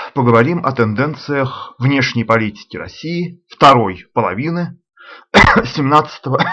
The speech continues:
столетия, о котором у нас сейчас идет речь. Ну, здесь, конечно, ключевым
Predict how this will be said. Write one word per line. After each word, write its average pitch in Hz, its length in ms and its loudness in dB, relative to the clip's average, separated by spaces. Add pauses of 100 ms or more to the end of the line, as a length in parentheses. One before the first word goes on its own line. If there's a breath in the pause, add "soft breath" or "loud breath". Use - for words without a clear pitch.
столетия, 107 640 0
о 110 100 -6
котором 160 460 -2 (200)
у 117 60 -2
нас 127 480 0
сейчас - 460 -6
идет 92 360 -12 (520 loud breath)
речь. - 480 -6 (1300 loud breath)
Ну, 220 260 4 (920 loud breath)
здесь, 156 240 -2
конечно, 131 800 -2 (140)
ключевым 151 680 2